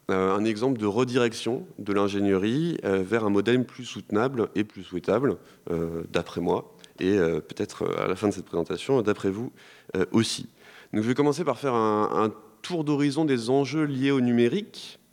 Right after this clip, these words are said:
Euh, donc rien de très technique, mais il faut, euh, je pense, se rendre compte un petit peu de, de ce qui se passe dans le monde vis-à-vis du numérique aujourd'hui, euh, avant de discuter d'alternatives.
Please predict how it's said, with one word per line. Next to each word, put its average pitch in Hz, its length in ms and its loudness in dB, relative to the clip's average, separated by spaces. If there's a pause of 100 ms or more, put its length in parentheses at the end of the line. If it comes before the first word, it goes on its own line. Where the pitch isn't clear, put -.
Euh, 101 360 4
donc 98 260 -2
rien 147 140 4
de 120 120 -2
très 123 260 -4
technique, 160 580 0
mais 107 200 2
il 101 80 -2
faut, 117 300 0
euh, 98 180 4
je - 100 -6
pense, 120 160 0
se - 80 -2
rendre 113 220 2
compte 127 180 0
un 110 100 4
petit 104 140 -4
peu 120 160 -2
de, 98 300 2 (260)
de 92 60 -2
ce 87 100 -6
qui - 80 -10
se - 100 -6
passe 127 280 0
dans 92 240 0
le 95 60 2
monde 113 260 4
vis-à-vis 95 360 -2
du 95 140 -6
numérique 95 540 2
aujourd'hui, 95 560 0 (360)
euh, 85 140 2
avant 90 220 0
de 98 80 0
discuter 95 400 -6
d'alternatives. 92 800 0